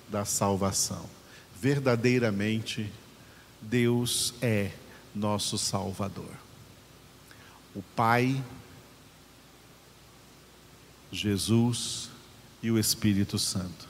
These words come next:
É o Deus nosso Salvador. Vamos louvá-lo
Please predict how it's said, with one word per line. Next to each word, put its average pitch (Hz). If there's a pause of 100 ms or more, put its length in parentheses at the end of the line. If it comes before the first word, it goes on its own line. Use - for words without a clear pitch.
(540)
É 117
o 113
Deus 113 (280)
nosso 104 (520)
Salvador. 95 (1040)
Vamos 117
louvá-lo 98